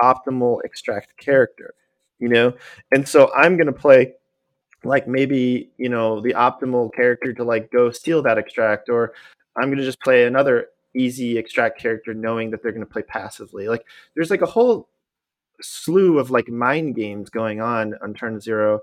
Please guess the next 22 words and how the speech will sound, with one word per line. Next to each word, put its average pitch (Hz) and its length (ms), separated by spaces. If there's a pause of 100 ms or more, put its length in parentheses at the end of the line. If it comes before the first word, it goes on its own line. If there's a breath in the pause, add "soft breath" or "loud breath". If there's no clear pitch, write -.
(420 soft breath)
And 127 260
so 139 220
I'm 175 200
thinking 139 300
when 123 140
Pat's 143 320
watching 120 600 (480)
this 143 200
unfold, 120 760
he's 123 240
thinking, 113 340
"Okay, 101 240
well, 92 180
obviously 107 640 (100)
I 104 80
know 104 420
I'm 104 200
gonna 104 160
send 104 280
Angela 135 440
and 117 140
steal, 107 520